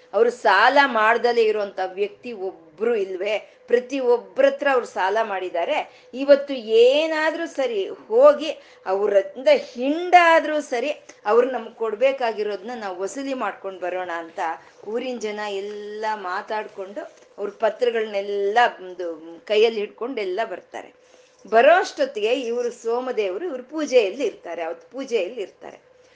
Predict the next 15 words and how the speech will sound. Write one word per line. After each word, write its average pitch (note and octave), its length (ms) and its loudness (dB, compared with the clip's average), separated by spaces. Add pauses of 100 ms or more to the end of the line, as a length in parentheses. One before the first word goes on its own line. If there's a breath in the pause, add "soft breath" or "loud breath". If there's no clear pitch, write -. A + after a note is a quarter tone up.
(240 soft breath)
ಅವ್ರ D4+ 220 2
ಹೆಂಡ್ತಿ D4 420 -2
ಬರ್ತಾಳೆ, B3 500 0
"ಬಂದು A3 360 -4
ಕೂತ್ಕೊಳ್ಳಿ, A#3+ 880 -4
ಯಜಮಾನ್ರು F3+ 880 -8
ಪೂಜೆಯಲ್ಲಿ G#3 560 -4
ಇದ್ದಾರೆ, F3+ 260 -6
ಬರ್ತಾರೆ, G#3+ 540 -6
ನೀವು G#3 180 -12
ಕೂತ್ಕೊಳ್ಳಿ" F#3+ 580 -12
ಹಾಗೆ E3 220 -8
ಅಂತ C#4+ 160 -12
ಎಲ್ಲರನ್ನೂ G#3 500 -6
ಕೂಡಿಸ್ತಾರೆ. - 640 -12